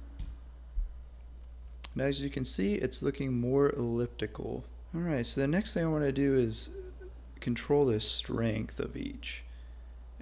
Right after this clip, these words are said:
And you can see what happens and just play around with this yourself. Uh, obviously, you can't go too extreme,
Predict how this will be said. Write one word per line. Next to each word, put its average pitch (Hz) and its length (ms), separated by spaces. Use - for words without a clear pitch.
And 117 340
you 127 60
can 139 140
see - 180
what 180 140
happens 156 520
and 123 140
just 139 220
play 139 160
around 131 260
with 127 200
this 131 220
yourself. 123 800
Uh, 113 240
obviously, 120 380
you 117 100
can't 135 280
go 123 120
too 180 300
extreme, 127 640